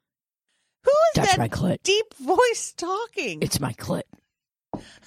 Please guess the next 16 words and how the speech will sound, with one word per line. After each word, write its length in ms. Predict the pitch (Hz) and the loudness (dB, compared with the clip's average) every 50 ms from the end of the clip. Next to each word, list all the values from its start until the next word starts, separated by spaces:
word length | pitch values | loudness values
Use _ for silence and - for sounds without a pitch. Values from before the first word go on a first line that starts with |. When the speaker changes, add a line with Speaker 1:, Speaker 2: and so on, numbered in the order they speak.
| - _ _ _ _ _ _ _ _ - | -20 _ _ _ _ _ _ _ _ -6
Speaker 2:
Guys, 300 | - 170 151 151 143 - | -2 -2 0 0 -2 -4
this 220 | - 147 - - | -6 -8 -6 -6
is 80 | 156 - | -6 -6
so 480 | - - - - 151 131 131 131 127 120 | -4 -4 -2 0 2 2 2 2 0 -2
fucking 440 | - - - 117 113 - - 113 | -6 -8 -8 -8 -8 -8 -10 -12
embarrassing. 640 | 104 104 104 107 104 101 98 104 - - 123 113 113 | -10 -10 -8 -6 -4 -4 -4 -4 -6 -6 -8 -8 -6
My 300 | 113 117 117 117 113 101 _ _ - _ _ _ _ | -4 -4 -2 -4 -4 -6 _ _ -20 _ _ _ _
pussy 440 | - - 131 117 - - - 110 101 | -4 -4 -4 -4 -6 -6 -8 -8 -10
talks. 800 | - - - 110 101 95 95 98 104 - - - - - - - | -10 -6 -4 -2 0 0 0 0 -2 -4 -6 -12 -12 -10 -4 -2
Speaker 1:
I 160 | - 262 320 | 0 0 0
hear 400 | 359 339 - - - 370 415 440 | 0 -4 -6 -6 -4 -2 -2 -2
something 340 | 427 - - 370 311 311 294 | -2 -2 -6 -6 -4 -4 -6
coming 260 | 247 277 302 294 294 | -6 -4 -4 -4 -2
out 120 | 285 294 302 | -2 -2 -2
of 100 | 285 254 | -2 -2
your 120 | 277 262 | -4 -6